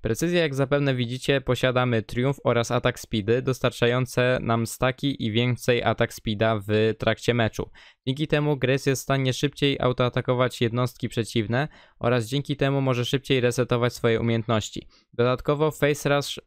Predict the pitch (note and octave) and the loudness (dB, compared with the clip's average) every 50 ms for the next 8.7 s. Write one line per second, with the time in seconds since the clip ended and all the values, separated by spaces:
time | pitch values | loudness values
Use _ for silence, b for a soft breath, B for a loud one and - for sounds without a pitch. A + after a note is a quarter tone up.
0 | - _ - B2+ B2+ - - - C#3+ C#3+ C#3 - C3+ C3 B2 - B2+ B2+ A#2+ - | -8 _ 0 0 0 0 0 0 0 0 0 0 0 0 2 2 0 0 2 2
1 | C3 C3 - - C3+ B2+ - - - A#2+ A#2 A#2 A2+ A2 A#2 - - A#2+ - A#2+ | 0 0 2 0 0 0 -2 -2 -2 0 2 2 2 0 -2 -6 -8 -4 -2 -2
2 | A2 G#2 B2 B2+ C3+ C3 G#2+ - A2 - - B2 G#2 A2 A#2 A2+ G#2+ - A#2+ C3 | 0 0 0 0 0 -2 -2 -4 -8 -2 -2 -2 0 0 -2 -2 0 0 0 0
3 | D#3 D#3+ B B B B B B B G#2+ G#2+ A2+ C3 C#3+ - - D3 C#3 C3+ C3 | 0 -2 B B B B B B B -6 -2 0 0 0 0 0 0 0 0 0
4 | C3 B2+ - - B2 B2 A#2+ - - B2+ C3 B2+ A#2+ B2 B2 B2 - - - D3 | -2 -2 -2 -2 0 0 0 -2 -2 0 0 0 0 -2 -2 -4 -4 -4 -4 -4
5 | D3+ - - C#3 C3 B2+ B2 A#2 B2+ A#2+ B2+ C3+ B2 - C#3 B2+ B2 A#2+ - - | -4 -2 -2 -2 0 0 0 0 0 0 0 0 0 0 0 0 0 0 -2 -4
6 | A#2 - - A#2+ A2+ - A#2+ - - - G#2+ G2+ - - - B2 D3+ F#3 B B | -2 0 0 0 0 -2 -6 -6 -2 0 0 0 0 0 -2 -2 -2 -2 B B
7 | B B B B B - C3 A#2+ C3 B2 C3+ C3 - - D#3 D3 C#3+ C#3+ C3+ C#3 | B B B B B -8 -4 -4 0 0 0 -2 0 0 0 2 2 2 2 2
8 | D3 D3 C#3+ C3+ C#3 - - - C#3 C3+ C3+ C3+ B2 - | 2 2 2 0 0 -2 -2 -2 0 2 2 0 -2 -4